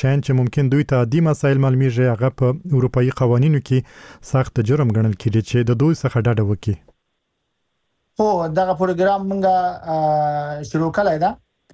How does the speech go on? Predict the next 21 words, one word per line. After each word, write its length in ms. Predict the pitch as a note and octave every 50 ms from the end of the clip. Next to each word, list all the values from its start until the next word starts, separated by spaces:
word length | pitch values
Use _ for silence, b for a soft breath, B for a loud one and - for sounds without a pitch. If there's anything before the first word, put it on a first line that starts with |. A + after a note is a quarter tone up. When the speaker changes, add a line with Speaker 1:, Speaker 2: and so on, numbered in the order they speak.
| _ _ _ _ -
Speaker 2:
اه، 160 | D3 D3 D3+ C#3+
پخوا 380 | - - D3+ - - E3+ E3+
خو، 180 | E3 - E3+ E3+ E3+ E3+ E3+
اه، 800 | E3+ E3 E3+ D#3 - E3 D#3+ D3+ D3+ D3+ D3+ D3 D3+ D3 D3 D3
ډېر 280 | D3 C#3+ D#3+ F3 E3+ D#3+ D3 - G#2+ - - -
کم 260 | - F#3+ F#3+ G3+ G3 F#3+
و، 140 | F#3+ F#3+ F#3+ F#3+ F#3 F#3 F3+
اه، 520 | F3 F3 - - - D3+ D3 C#3+ C#3+ C#3 C#3
محدود 600 | C#3+ C#3+ C#3+ D3 D3 C3+ C#3+ D3 F3+ G3+ D#3 D#3
و. 100 | C#3+ C3+
اوس 540 | C3+ C#3 C#3 D3 D#3 D#3+ F3+ F3 F3+ -
هم 200 | F3 E3+ E3+ E3
وسیع 460 | D#3+ D#3+ D#3+ D#3 D#3 D#3 - - D#3 D3+
کړی 260 | - F#3 F#3 F3+ F3+
ده، 140 | F3 F3 E3
ورځ 200 | D#3+ D#3+ D#3+ -
تر 120 | - D#3
بلې 200 | D#3 D#3 F#3 F3
وسیع 280 | E3 D#3+ D#3 - D#3 D3+
کېږي، 280 | - - F3+ D#3+ E3 E3
حتی 280 | D3+ E3 - - D#3